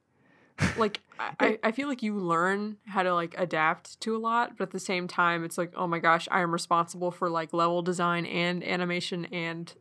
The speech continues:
Speaker 2: like, coding and, like, managing bugs and bug fixes." Like,
Speaker 1: Mm-hmm.
Speaker 2: I don't know. That, that might break a person.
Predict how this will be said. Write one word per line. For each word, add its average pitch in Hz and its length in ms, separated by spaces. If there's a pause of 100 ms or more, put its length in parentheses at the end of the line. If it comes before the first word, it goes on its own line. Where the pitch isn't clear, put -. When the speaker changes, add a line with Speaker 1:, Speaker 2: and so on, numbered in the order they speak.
Speaker 2:
like, 170 320 (100)
coding 175 480
and, 170 100
like, 165 300
managing 170 540
bugs 170 360
and 170 140
bug 170 240
fixes." 185 460
Like, - 260 (380)
Speaker 1:
Mm-hmm. 170 280
Speaker 2:
I 170 40
don't 160 120
know. 156 160 (120)
That, - 280
that 180 120
might 165 200
break 170 200
a 170 60
person. 226 480